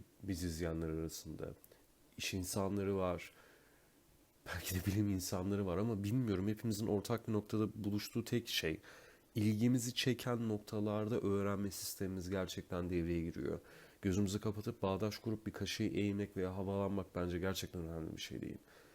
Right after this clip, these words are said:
Eğer hayatlarımıza fark yaratmak istiyorsak ilk önce kendimizi tanıyıp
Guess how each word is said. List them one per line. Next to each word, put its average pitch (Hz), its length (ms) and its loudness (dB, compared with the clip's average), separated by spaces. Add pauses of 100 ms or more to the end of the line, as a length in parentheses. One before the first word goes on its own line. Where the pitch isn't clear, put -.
(160)
Eğer 95 180 2
hayatlarımıza 98 540 0
fark 104 280 0
yaratmak 101 340 2
istiyorsak - 480 -2
ilk - 200 -2
önce 92 200 -2
kendimizi 92 480 -2
tanıyıp 87 340 -2